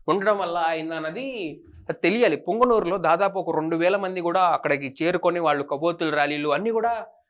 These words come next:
చేయడం జరిగింది మీరు వారాహి సభ పెట్టడానికంటే ముందు. మరి అమ్మాయికి ఎప్పుడు న్యాయం చేస్తారు? మరి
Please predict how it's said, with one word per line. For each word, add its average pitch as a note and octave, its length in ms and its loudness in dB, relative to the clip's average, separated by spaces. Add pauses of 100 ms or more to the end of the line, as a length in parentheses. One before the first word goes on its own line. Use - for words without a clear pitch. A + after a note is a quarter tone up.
(220)
చేయడం F#3 220 -4
జరిగింది C#3 480 -4
మీరు D#3 180 -2
వారాహి F3+ 360 4
సభ E3 220 -2
పెట్టడానికంటే D#3 500 -2
ముందు. D3 480 -6 (280)
మరి G#3 240 2
అమ్మాయికి A3+ 920 -2 (340)
ఎప్పుడు F#3 260 2
న్యాయం G3+ 320 0
చేస్తారు? E3+ 500 -4
మరి D#3 320 -6